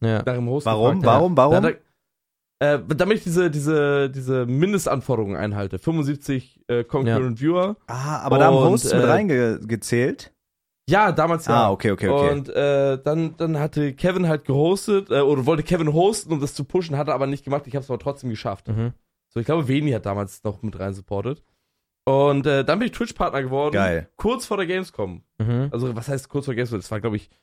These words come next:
Speaker 1: So
Speaker 2: Mai,
Speaker 1: lucky
Speaker 2: Juni
Speaker 1: alles, ja.
Speaker 2: zweitausendachtzehn. So, und dann bin ich auf der Gamescom gewesen.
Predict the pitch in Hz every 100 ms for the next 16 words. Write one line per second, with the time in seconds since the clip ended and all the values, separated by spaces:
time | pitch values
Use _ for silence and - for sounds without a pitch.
0 | _ _ - 110 143 143 139 139 101 101
1 | 101 101 101 101 101 95 _ _ _ _
2 | - 110 101 139 139 139 156 139 165 170
3 | 165 160 151 151 156 160 185 180 180 190
4 | 185 208